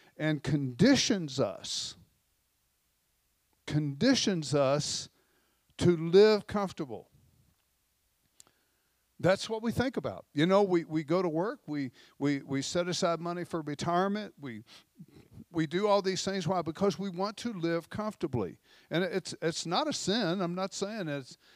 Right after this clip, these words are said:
it, it's something that we have to just, you know, say, "Oh, well, you know what? I, I don't want to do that." <laughs> We've,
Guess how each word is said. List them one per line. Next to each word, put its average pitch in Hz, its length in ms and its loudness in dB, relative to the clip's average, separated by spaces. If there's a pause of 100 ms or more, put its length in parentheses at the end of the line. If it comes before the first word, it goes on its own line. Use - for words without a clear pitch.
(100)
it, 160 220 -4
it's 147 160 -6
something 160 400 -8
that 135 100 -12
we 139 160 -6
have 147 240 -2
to 143 120 -6
just, 135 360 2 (360)
you 139 100 -4
know, 131 220 -2
say, 135 240 -2
"Oh, 139 80 0
well, 135 340 -4
you 143 140 -12
know 151 120 -10
what? 165 380 -10
I, 135 140 -14 (220)
I 139 80 -4
don't 156 140 0
want 135 180 -4
to 117 60 -8
do 117 200 -6
that." 117 340 0 (4000)
<laughs> - 0 -
We've, 127 480 6